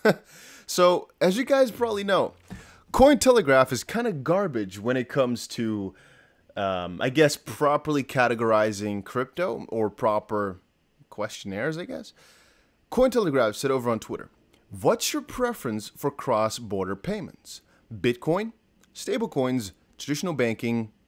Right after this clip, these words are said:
and other?" Now, in my own opinion, this is fine because they just asked, "What's your favorite?" And it's not Bitcoin, not stablecoin, not traditional banking, it's other. And that's obviously the section that got the most votes. So I'm not really sure exactly why John Dean could be angry with it.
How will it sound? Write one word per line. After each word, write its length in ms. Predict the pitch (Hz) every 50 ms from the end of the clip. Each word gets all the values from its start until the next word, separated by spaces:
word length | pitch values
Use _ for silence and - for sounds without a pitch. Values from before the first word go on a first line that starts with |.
| _ -
and 120 | 107 - -
other?" 360 | 127 139 139 - - - - _ _ _ _ _ - _ - -
Now, 360 | 135 147 151 156 156 147 - _ -
in 100 | 139 139
my 120 | 160 202
own 120 | 226 233 220
opinion, 480 | - - 202 202 202 202 202 190 - -
this 200 | 139 196 208 220
is 120 | 196 -
fine 440 | - - 127 107 92 - - - - -
because 580 | 120 127 120 - 135 120 113 110 101 85 - - - _ _ _ -
they 100 | 135 139
just 220 | 123 170 165 175
asked, 220 | 135 117 117 - 117
"What's 160 | 110 - -
your 80 | 101
favorite?" 400 | - - 104 117 123 175 196 - _ _ _ -
And 160 | - 104 95
it's 120 | 85 - 113
not 200 | 113 139 135 107
Bitcoin, 300 | 123 113 - - 113 104
not 180 | 104 127 147
stablecoin, 360 | - 175 170 147 139 - 160
not 120 | 175 202 202
traditional 260 | - 214 202 226 214
banking, 360 | 202 180 165 160 175 175 -
it's 180 | - 135 - -
other. 280 | - 208 185 135 - _ _ _ _ _ -
And 100 | 120 135
that's 200 | 131 123 - - -
obviously 400 | 117 117 117 123 117 - 127 120
the 120 | 104 104
section 320 | - - - 107 - - 107
that 80 | 101
got 180 | 92 95 92 -
the 60 | 98
most 260 | 95 90 92 92 -
votes. 460 | 107 107 147 - - - - - - _ _ - - - _ _ _ _ _ _ _ _ _ _ _
So 260 | - - 156 143 143
I'm 100 | 139 147
not 180 | 156 156 135
really 200 | 147 151 139 131
sure 260 | 117 - - 139 123 117
exactly 440 | 113 95 107 117 113 113 - 123
why 160 | 110 104 98 95
John 300 | 90 107 110 101 101 95
Dean 180 | 98 95 95
could 200 | 92 - 98 87
be 220 | 98 95 90 - _
angry 380 | - 147 190 214 196 160 123 104
with 200 | 90 90 95 -
it. 220 | 160 190 - -